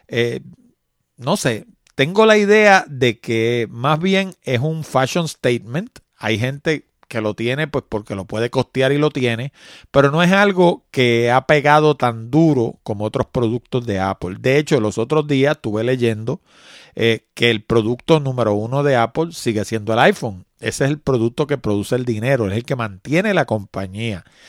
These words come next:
Eh, la Macintosh, que fue su primer producto, pues, ha, ha tenido un progreso, ciertamente. Se venden más Macintosh hoy en día que lo que se vendían hace diez años, pero ni remotamente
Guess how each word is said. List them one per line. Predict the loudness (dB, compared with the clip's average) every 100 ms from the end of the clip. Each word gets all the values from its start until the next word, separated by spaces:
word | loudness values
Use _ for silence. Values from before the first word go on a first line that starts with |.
| -20 -18 -4
Eh, | 0 0
la | 0 0
Macintosh, | 2 0 -2 0 4 4 0
que | -8
fue | -4 -2
su | -2 -2
primer | -2 -2 -4
producto, | 0 2 4 2 4 2 2 _ -6
pues, | -6 -6 -14 _ _
ha, | 0 0 0
ha | -4 -2
tenido | -2 0 2 2
un | 0 -10 -18 -14 -4
progreso, | 2 4 4 0 2 0 -2
ciertamente. | -8 -6 -6 -2 -2 -2 -6 -6 -6 -6 -8
Se | -4
venden | -4 -4 -6
más | -4 -4
Macintosh | -2 -4 -4 -4 -2 0
hoy | -2 -4
en | -2
día | -2 0 -2 -6 -20 -20 -10
que | 0
lo | 0
que | 0
se | -2
vendían | -2 0 0 0
hace | 0 -2
diez | 0 0 2
años, | 0 0 -4 -8 _ -20 -14 0
pero | 2 4
ni | 2 0 0
remotamente | 2 0 2 2 2 2 2 2 -2 -2 -6 -8 -12